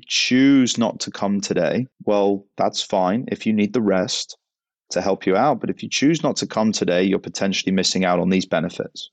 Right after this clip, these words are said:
So a lot of it was presenting choices. Accountability was about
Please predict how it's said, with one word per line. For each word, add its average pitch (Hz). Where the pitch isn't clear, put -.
So 127
a -
lot 143
of 170
it 120
was 104
presenting 98
choices. -
Accountability 101
was 92
about 90